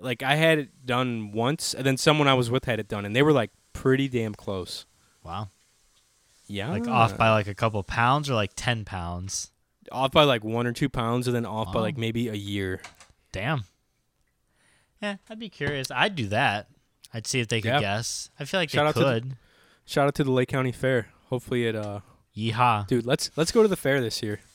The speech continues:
Speaker 2: <laughs> Why?
Speaker 1: You down? Let's go see the fucking, the horse races and shit and hang
Speaker 2: I like
Speaker 1: out.
Speaker 2: the fair.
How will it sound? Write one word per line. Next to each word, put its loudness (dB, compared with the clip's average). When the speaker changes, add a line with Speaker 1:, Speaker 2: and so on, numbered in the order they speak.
Speaker 2:
<laughs> -18
Why? -4
Speaker 1:
You 2
down? 2
Let's -10
go 0
see -2
the -2
fucking, -4
the 0
horse 0
races -6
and -8
shit -8
and -12
hang -4
Speaker 2:
I 0
like 2
Speaker 1:
out. -18
Speaker 2:
the 0
fair. 0